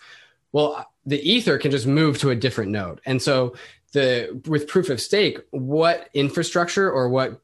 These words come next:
you know, chips and hardware and internet bandwidth, what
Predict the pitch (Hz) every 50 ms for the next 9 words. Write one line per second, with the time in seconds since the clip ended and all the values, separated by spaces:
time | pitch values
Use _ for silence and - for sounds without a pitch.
0 | - - 143 123 113 107 - - - - 180 175 175 - - - 127 101 - -
1 | 151 156 151 151 156 151 131 120 120 127 131 143 147 147 143 147 147 147 147 147
2 | 151 151 147 147 - - - - - - 117 117 123 151 165 180 - - -